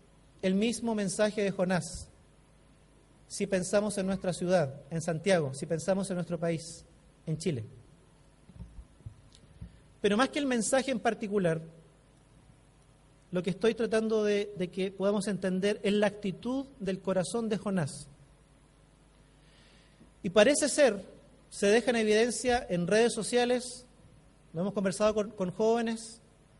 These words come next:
eh, cómo se deja ver en redes sociales este pensamiento,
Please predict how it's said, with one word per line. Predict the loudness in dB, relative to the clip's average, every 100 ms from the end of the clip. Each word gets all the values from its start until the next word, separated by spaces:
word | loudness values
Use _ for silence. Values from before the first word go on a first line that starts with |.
| _ _ -20 -8
eh, | -6 -2
cómo | 0 2
se | 4
deja | 4 4 4
ver | 4 2 0
en | 0
redes | 0 0
sociales | -2 -2 0 0 -4 -4
este | -6 0 0 0 -6 -20 -20 -20 -20 0
pensamiento, | 2 2 2 4 4 4 0 -4 0 4 4 4 2 -2